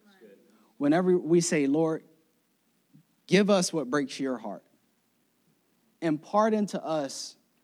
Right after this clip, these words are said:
the burdens you have for this city, this neighborhood, this business.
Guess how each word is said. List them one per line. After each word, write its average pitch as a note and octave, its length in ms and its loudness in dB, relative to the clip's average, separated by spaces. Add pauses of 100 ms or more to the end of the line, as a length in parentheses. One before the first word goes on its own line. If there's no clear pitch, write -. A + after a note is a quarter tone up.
(360)
the C#3+ 100 0
burdens C#3+ 640 2
you D3+ 140 0
have C#3 300 -4
for C#3 140 -10
this B2 220 -4
city, A2+ 440 -6 (600)
this C#3+ 320 0
neighborhood, A#2+ 640 -2 (520)
this D3 360 0
business. A#2+ 760 -2